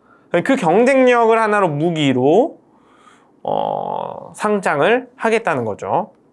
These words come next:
어, 재고, 인건비가 사실 뭐 주간에 비해서 뭐 새벽에 막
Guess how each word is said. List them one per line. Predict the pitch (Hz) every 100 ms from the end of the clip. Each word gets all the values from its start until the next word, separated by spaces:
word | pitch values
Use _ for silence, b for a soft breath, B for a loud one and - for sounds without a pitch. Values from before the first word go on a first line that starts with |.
| _ B B B B B
어, | - 170 170 170 165 165 160 160
재고, | 160 170 233 254
인건비가 | 190 196 196 156 190 262 262 233 233
사실 | 240 240 240
뭐 | 190 185
주간에 | 185 139 202 233 202
비해서 | 143 127 160
뭐 | 151 120
새벽에 | - 240 294
막 | 233 -